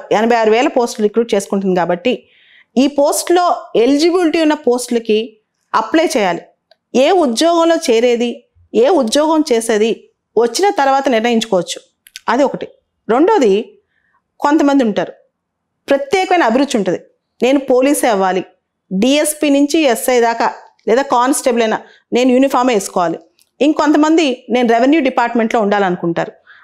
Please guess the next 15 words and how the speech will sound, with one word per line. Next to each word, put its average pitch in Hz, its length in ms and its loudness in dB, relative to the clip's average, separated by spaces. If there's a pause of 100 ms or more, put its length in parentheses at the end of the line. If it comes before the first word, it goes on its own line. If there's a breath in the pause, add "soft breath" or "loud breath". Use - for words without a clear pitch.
(100)
అలా 302 260 2 (100)
అభిరుచిని 349 520 2
బట్టి 277 260 0
కూడా 247 340 0 (400)
కొన్ని 254 200 2
పోస్టులకి 269 460 0
వాళ్ళు 254 160 0
ప్రయారిటీ 226 440 -2
ఇచ్చుకోవచ్చు, 226 600 -2 (260 loud breath)
కొన్ని 247 200 2
నోటిఫికేషన్‌కి 269 540 0
ఎక్కువ 214 200 -2
ప్రయారిటీ 202 420 -2
ఇచ్చుకోవచ్చు. - 440 -6 (440 soft breath)
మూడోది, 349 540 0